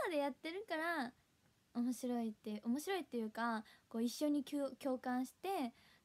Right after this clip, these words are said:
楽しんでるだけなのに、なんか、後でそういう、なんだろうね、な-、そこだけ切り取られると、そこだけ見た人は、「え、この人どうなっ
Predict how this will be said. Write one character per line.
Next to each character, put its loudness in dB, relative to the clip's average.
楽 2
し -4
ん 4
で 0
る -2
だ -2
け -2
な 2
の 2
に、 2
な 0
ん 0
か、 -2
後 -2
で 0
そ -8
う -2
い -2
う、 -10
な -2
ん 0
だ -2
ろ -4
う -4
ね、 -2
な-、 0
そ -2
こ 4
だ 2
け -4
切 -2
り 2
取 2
ら 6
れ 2
る 2
と、 -4
そ -6
こ 0
だ 0
け -4
見 -2
た 0
人 -6
は、 0
「え、 0
こ -2
の 2
人 -6
ど -2
う 0
な 0
っ -10